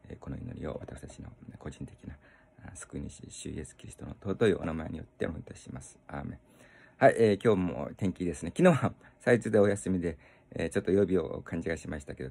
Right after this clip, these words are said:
今日はね、まあ、週末、土曜日で、まあ、お仕事ですので、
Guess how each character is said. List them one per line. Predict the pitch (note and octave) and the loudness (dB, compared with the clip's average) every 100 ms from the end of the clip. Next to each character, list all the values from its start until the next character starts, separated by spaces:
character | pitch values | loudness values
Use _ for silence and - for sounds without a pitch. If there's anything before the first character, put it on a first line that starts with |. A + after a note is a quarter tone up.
| - | -2
今 | F2 | -2
日 | |
は | D#2 - - | -2 -12 -14
ね、 | - - - | -16 -20 -8
ま | G2 | -4
あ、 | |
週 | F#2+ G#2 F#2+ | 2 2 2
末、 | - - _ E2 - _ _ | -4 -12 _ -20 -20 _ _
土 | - | 0
曜 | F#2+ | 2
日 | F2 | 0
で、 | D2 D2 - | -8 -12 -10
ま | - | -6
あ、 | |
お | E2+ | -6
仕 | E2+ | -6
事 | E2 D2+ | -10 -10
で | D2+ | -10
す | - | -10
の | - | -10
で、 | - | -10